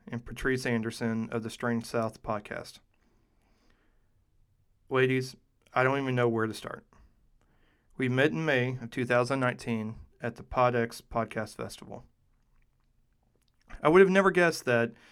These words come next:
it would have turned into a friendship. I am thankful for that. I'm very thankful that y'all agreed to come on and do an episode, albeit, you know, weird episode, uh,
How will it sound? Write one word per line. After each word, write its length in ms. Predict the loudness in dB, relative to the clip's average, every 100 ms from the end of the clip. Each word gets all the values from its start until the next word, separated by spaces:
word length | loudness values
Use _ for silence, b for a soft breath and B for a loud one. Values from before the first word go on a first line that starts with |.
| B B
it 80 | 2
would 100 | 4
have 100 | 4
turned 260 | 2 0 2
into 240 | 0 0
a 60 | -2
friendship. 540 | 0 -2 -2 -8 -12 -18 -10
I 100 | -2
am 100 | -2
thankful 400 | -2 -2 -2 0
for 180 | 2 2
that. 280 | 4 2 0 -8 _ _ _ -4
I'm 180 | -2 0
very 300 | 4 4 4
thankful 400 | 0 -4 -2 -2
that 220 | 0 2
y'all 160 | 2
agreed 300 | 2 2 -2
to 40 | -2
come 240 | -2 0
on 300 | 2 0 -2 b b b b
and 160 | -4 0
do 140 | 4
an 100 | 4
episode, 520 | 2 0 0 0 -2 -6 _ _ _ _ _ _ _ _ 2
albeit, 480 | 4 4 2 0 -4
you 140 | -8 -6
know, 180 | -6 -8 _ _ _ _ _ _ _ _ _ _ -12
weird 460 | 0 0 0 -6 b b b b
episode, 760 | -6 -6 -2 0 2 0 -4
uh, 260 | 0 0